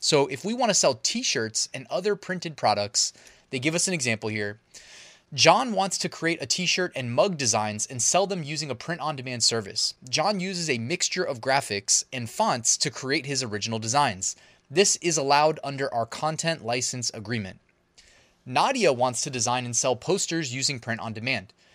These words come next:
Her design consists of a single photo with a border around it. Nadia cannot use pro or free photos from Canva for her poster designs because her use would be considered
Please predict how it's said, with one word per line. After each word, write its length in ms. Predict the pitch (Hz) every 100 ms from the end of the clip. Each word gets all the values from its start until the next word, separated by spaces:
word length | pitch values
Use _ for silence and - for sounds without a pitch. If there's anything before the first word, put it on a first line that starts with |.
| - - - _ _
Her 140 | 240
design 400 | 269 196 160 156
consists 420 | 147 139 160 147
of 100 | 151
a 60 | 127
single 540 | - - 196 220 247
photo 400 | 202 202 196 196
with 240 | 185 156 -
a 120 | 139
border 400 | 127 131 165 135
around 280 | 104 95 92
it. 140 | - - _ _ _ _ - _ _
Nadia 600 | 120 135 214 240 175 147 -
cannot 540 | - 135 123 180 -
use 280 | 147 156 147
pro 460 | - - 165 190 -
or 300 | 175 202 220
free 600 | 226 - 196 220 185 160
photos 580 | - - 180 165 123 120
from 260 | - - 131
Canva 500 | 117 220 170 107 104
for 160 | - 117
her 140 | 190
poster 360 | - 208 - 151
designs 540 | 113 104 101 104 - - _ _
because 380 | 151 156 143 - - -
her 160 | 139
use 380 | 127 196 247 -
would 140 | 147
be 140 | 127 135
considered 520 | 139 127 135 127 123